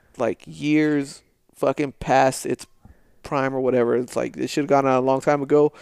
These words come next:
Um, I was like, "Okay, cool." And those dudes went outside, uh, to call the landlord and, like, give him an update. The landlord calls me after they go outside. He's like, "Hey, go downstairs and lock the door and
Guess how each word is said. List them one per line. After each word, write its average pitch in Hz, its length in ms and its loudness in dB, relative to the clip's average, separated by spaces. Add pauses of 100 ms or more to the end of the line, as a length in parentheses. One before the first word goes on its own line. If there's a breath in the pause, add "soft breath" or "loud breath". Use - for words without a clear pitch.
(480 loud breath)
Um, 127 340 2 (220)
I 135 80 -2
was 123 120 -2
like, 123 140 -2
"Okay, 156 340 4
cool." 160 460 2
And 139 100 0
those 135 220 4
dudes 143 380 2
went 139 160 0
outside, 135 640 4 (360)
uh, 135 220 4
to 131 140 -8
call 139 240 4
the 131 100 4
landlord 143 640 2
and, 131 360 -6
like, 117 180 -6
give 131 120 2
him 139 80 -2
an 127 220 -6
update. 175 400 2 (560 loud breath)
The 139 100 0
landlord 143 400 4
calls 143 300 2
me 135 100 -2
after 123 180 -2
they 131 140 2
go 135 160 4
outside. 131 320 4
He's 127 140 0
like, 123 160 -2
"Hey, 131 240 2
go 123 240 -4
downstairs 139 720 -2 (300)
and 135 100 -8
lock 127 220 -2
the 143 80 -4
door 135 420 -2 (580 soft breath)
and 131 380 -2